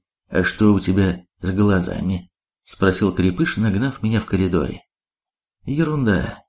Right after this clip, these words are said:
пройдёт», отмахнулся я, снял фуражку и стряхнул с неё капли.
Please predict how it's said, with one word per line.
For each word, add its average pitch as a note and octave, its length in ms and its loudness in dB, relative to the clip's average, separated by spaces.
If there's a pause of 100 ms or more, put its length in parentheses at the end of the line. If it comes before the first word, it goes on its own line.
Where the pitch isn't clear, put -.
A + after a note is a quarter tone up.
пройдёт», C3 560 -2 (420)
отмахнулся F2 680 0
я, D3+ 220 2
снял C#3+ 260 -2
фуражку C#3 460 -2
и - 200 -2
стряхнул A#2+ 520 -2
с - 100 -14
неё G#2+ 200 2
капли. F2 560 -4